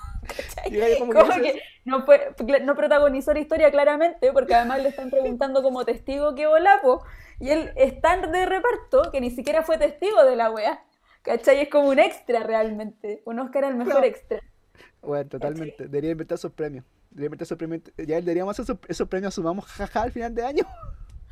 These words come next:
Speaker 1: Uh, ya, ya, ya.
Speaker 2: Buena, buena. Ya, no, tar-.
Speaker 1: ¡Ay, qué ocurrente! ¿Quién
Speaker 2: Bien.
Speaker 1: diría que nos demoramos dos horas en elegir tema?
Speaker 2: <laughs> Eso
Speaker 1: <laughs> Ahora
Speaker 2: pasa, po.
Speaker 1: estamos
Speaker 2: Eso,
Speaker 1: así,
Speaker 2: e-, eso pasa,
Speaker 1: una
Speaker 2: po.
Speaker 1: bala. Claro, es como cuando no podéis tener el primer hijo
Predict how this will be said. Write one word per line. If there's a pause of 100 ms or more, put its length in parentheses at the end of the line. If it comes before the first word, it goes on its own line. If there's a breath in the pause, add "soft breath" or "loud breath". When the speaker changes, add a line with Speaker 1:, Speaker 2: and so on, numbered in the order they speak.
(320 soft breath)
Speaker 1:
Uh,
ya,
ya,
ya.
Speaker 2:
Buena,
buena. (920 loud breath)
Ya,
no,
tar-.
Speaker 1:
¡Ay,
qué
ocurrente! (280 soft breath)
¿Quién
Speaker 2:
Bien.
Speaker 1:
diría
que
nos
demoramos
dos
horas
en
elegir
tema? (440 loud breath)
Speaker 2:
<laughs>
Eso
Speaker 1:
<laughs>
Ahora
Speaker 2:
pasa,
po.
Speaker 1:
estamos
Speaker 2:
Eso,
Speaker 1:
así,
Speaker 2:
e-,
eso
pasa,
Speaker 1:
una
Speaker 2:
po.
Speaker 1:
bala. (1080)
Claro,
es
como
cuando
no
podéis
tener
el
primer
hijo